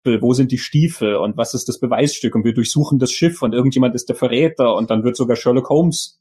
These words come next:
herangeführt, ja. "Ein Vorfahre von mir hat gesagt",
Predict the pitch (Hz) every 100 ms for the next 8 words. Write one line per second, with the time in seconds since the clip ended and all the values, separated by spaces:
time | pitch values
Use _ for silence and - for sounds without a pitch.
0 | _ 123 110 120 127 120 120 110 117 131
1 | 113 - 123 156 143 127 107 117 - 127
2 | 113 123 131 123 117 - 113 107 127 -
3 | -